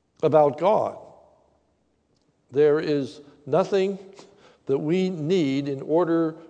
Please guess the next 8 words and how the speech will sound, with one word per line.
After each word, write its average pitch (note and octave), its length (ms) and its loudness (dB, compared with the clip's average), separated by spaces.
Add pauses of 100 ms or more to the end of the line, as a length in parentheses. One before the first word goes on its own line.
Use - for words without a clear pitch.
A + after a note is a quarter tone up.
to - 80 -6
be B2+ 140 -4
right D#3+ 260 2
with - 180 -10
God, F#2+ 400 -4 (540)
order C#3 320 0
of A#2 180 -6
salvation, D#3+ 600 -2